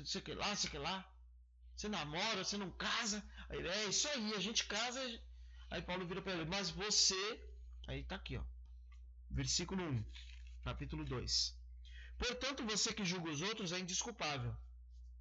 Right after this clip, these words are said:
Como assim? Oxi, mas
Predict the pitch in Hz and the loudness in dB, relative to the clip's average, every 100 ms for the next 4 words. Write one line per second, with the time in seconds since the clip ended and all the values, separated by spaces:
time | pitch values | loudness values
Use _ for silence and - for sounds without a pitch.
0 | 208 - - 123 240 214 180 139 - - | -6 -4 -4 -4 -4 -6 -6 -8 -8 -10
1 | - - - - - - - - 381 285 | -12 -12 -12 -12 -12 -12 -8 -6 2 6
2 | - 170 139 110 - - - - - - | 6 6 2 0 -2 -10 -14 -16 -16 -14
3 | - - - - - - - - - - | -14 -14 -14 -14 -14 -16 -16 -16 -16 -16
4 | - 277 - - 415 - - - - _ | -6 4 8 8 8 2 -14 -18 -20 _
5 | _ _ 247 285 302 - - - | _ _ -4 0 4 6 4 2